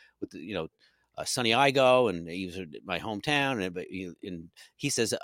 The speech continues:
there's a guy in Long Island, Dom Famularo." He says, um, "Y-, you should really, you, you, I gotta connect you with him." Like, after our conversation, he's like, "Y-, y-, y-, your philosophy,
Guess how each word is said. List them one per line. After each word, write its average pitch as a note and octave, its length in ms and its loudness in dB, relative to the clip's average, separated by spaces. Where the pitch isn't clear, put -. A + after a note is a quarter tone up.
there's A#2+ 140 -4
a A#2 60 -2
guy D#3 240 8
in B2 100 6
Long A2 220 4
Island, G2+ 380 4
Dom F#2+ 260 2
Famularo." F2+ 720 -2
He E2 80 -14
says, D#2 360 -10
um, C#2+ 340 -6
"Y-, A2+ 80 -10
you A#2 240 4
should A#2 220 2
really, G2 260 2
you, G2+ 360 -6
you, B2+ 100 -2
I G#2+ 80 2
gotta A2 160 4
connect F#2 340 -2
you D#2+ 80 -4
with D2 140 -8
him." C2 180 -14
Like, E2+ 260 0
after G#2+ 280 4
our G2 100 6
conversation, F#2+ 600 2
he's D#2+ 120 -6
like, D#2+ 200 -2
"Y-, D#2 160 -8
y-, F#2 200 -6
y-, F#2 60 -4
your F#2+ 420 -2
philosophy, F#2 800 4